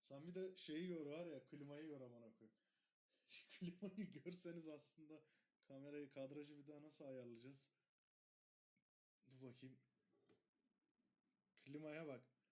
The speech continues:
Klimaya bak. Ölüm amına koyayım. Ölüm. Klima,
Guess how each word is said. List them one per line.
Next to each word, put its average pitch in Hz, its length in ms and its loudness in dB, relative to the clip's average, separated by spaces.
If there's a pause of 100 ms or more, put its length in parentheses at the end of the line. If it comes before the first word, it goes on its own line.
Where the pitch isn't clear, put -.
(1200)
Klimaya 170 500 4
bak. 143 260 0
Ölüm 165 280 4
amına 127 340 -2
koyayım. 104 240 -10 (600)
Ölüm. 143 380 4 (1800)
Klima, 190 540 4